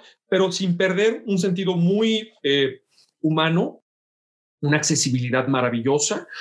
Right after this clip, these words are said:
un sentido de ser un mentor para los demás y estos roles cívicos donde él da de su tiempo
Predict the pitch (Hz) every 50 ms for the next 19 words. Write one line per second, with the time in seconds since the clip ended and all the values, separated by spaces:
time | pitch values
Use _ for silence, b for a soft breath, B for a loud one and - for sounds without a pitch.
0 | B B B B - 139 143 151 147 - 151 143 - 135 147 143 143 143 131 135
1 | 131 127 127 - 143 135 143 143 135 131 123 123 117 - 139 143 165 165 170 -
2 | 151 139 127 127 123 117 127 123 139 170 208 196 - - - B B B B B
3 | B _ - 156 156 156 160 165 165 190 170 156 165 165 160 151 - - - 190
4 | 175 170 165 - - 135 120 - - - - - - - - 180 175 143 - 147
5 | 143 139 143 143 147 151 151 143 139 156 147 160 180 202 202 175 - - - -
6 | 147 139 131 123 139 151 202 - - b